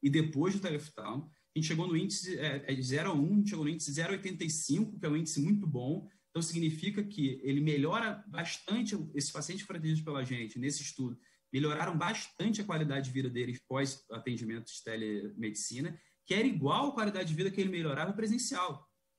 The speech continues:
Então, assim, não, não existe muita discussão. A melhora da qualidade de vida dele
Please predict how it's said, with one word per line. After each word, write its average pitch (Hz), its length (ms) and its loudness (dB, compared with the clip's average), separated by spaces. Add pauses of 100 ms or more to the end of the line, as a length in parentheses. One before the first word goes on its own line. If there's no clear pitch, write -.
(260)
Então, 208 300 2
assim, 180 240 2
não, 156 340 4
não 147 240 6
existe 151 320 4
muita 214 240 6
discussão. 170 580 0
A 131 140 -4
melhora 143 460 2
da 240 80 -6
qualidade 196 360 -4
de 156 60 -2
vida 156 220 0
dele 117 420 -4